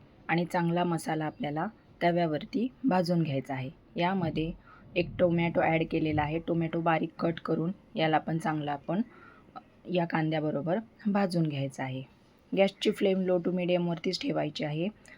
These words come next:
जर जास्त कांदा आपला करपला तर भाजी चांगली होत नाही. अ, पावभाजीला कांदा फ्राय करतो ना, तसा करून घ्यायचा आहे. इथे मी मसाले घेतलेले आहेत, गरम मसाला, लाल तिखट आणि एक चमचा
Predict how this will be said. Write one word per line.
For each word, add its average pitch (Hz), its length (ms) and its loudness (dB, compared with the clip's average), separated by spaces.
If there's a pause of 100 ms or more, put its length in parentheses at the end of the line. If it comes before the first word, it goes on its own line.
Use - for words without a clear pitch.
(180)
जर 185 100 4
जास्त 180 480 2
कांदा 170 320 2
आपला 165 240 0
करपला 165 480 0 (120)
तर 185 100 4
भाजी 165 300 2
चांगली 156 360 -2
होत 156 180 -2 (100)
नाही. 190 360 -2 (600)
अ, 170 200 0 (500)
पावभाजीला 170 720 6 (1040)
कांदा 185 320 6
फ्राय 180 240 2
करतो 175 340 -2
ना, 175 80 -2 (120)
तसा 165 200 -2
करून 147 300 -6
घ्यायचा 139 300 -12
आहे. 120 160 -12 (200)
इथे 170 180 2
मी 208 120 6
मसाले 190 460 4
घेतलेले 151 440 -2
आहेत, 147 240 -4 (140)
गरम 175 220 0
मसाला, 156 540 -2 (200)
लाल 165 220 4 (100)
तिखट 165 300 -2 (500)
आणि 175 180 0 (720)
एक 190 220 2
चमचा 165 420 -2